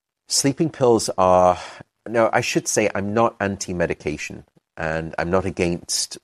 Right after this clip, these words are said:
f-, big pharma companies. I know the scientists there who do a lot of work on those drugs, and everyone wants to help people and help disease and sickness.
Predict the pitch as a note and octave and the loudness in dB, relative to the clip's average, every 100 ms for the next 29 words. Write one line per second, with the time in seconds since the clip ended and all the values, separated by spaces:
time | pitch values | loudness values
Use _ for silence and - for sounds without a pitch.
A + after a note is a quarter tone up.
0 | _ - - _ _ _ - E2 - - | _ -20 -20 _ _ _ -4 -4 -2 0
1 | D#2 D2+ - D#2 E2 D2 C#2 - _ _ | 0 0 -4 -8 -8 -8 -8 -10 _ _
2 | _ - F2+ G2+ G2 - F#2+ G2 G#2 - | _ -4 2 2 0 0 0 -2 -6 -8
3 | - F#2+ F#2 - D#2+ E2+ E2 _ C#2+ _ | -2 2 2 -2 -8 -6 -6 _ -20 _
4 | E2 E2 E2+ D2+ D#2 F2+ F#2+ G2 F#2+ F#2+ | 0 2 0 -2 0 0 0 -6 -6 -6
5 | F#2+ - - - G2 F#2 - - F#2 F2+ | -6 -8 -12 -6 -2 -2 -4 -8 -6 -8
6 | - - - A2 G#2+ A2+ G2+ F#2+ F#2 F#2 | -12 -20 -4 -2 0 -2 -2 -2 -2 -4
7 | - - - E2+ - F2 - - E2+ _ | -10 -6 -2 -2 -4 -16 -8 -10 -10 _
8 | _ E2+ D#2 - F2+ - D#2 E2 D#2+ D#2 | _ -6 -6 -4 -4 -4 -2 -2 -2 -4
9 | D#2 D2+ - D2+ C#2+ - | -6 -6 -6 -6 -10 -12